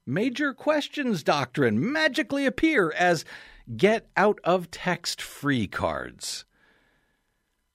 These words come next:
And then there is Congress, where every single Democrat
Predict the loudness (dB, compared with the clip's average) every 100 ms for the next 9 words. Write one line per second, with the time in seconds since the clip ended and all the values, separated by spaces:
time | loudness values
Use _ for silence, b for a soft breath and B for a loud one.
0 | _ _ 2 6 6 4 2 0 0 2
1 | 2 -2 0 0 4 4 4 0 -2 -2
2 | -2 -2 0 0 2 0 0 -2 -2